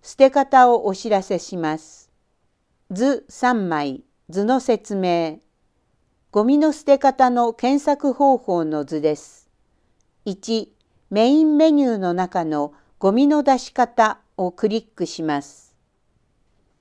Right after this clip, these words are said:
二、するとゴミの出し方の画面が出ます。ゴミの分別をラインで開くをクリッ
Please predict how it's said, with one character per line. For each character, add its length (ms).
二、 340
す 160
る 120
と 360
ゴ 140
ミ 140
の 160
出 140
し 120
方 280
の 140
画 140
面 260
が 140
出 160
ま 180
す。 380
ゴ 160
ミ 160
の 160
分 300
別 360
を 300
ラ 180
イ 160
ン 140
で 140
開 300
く 400
を 160
ク 120
リ 120
ッ 60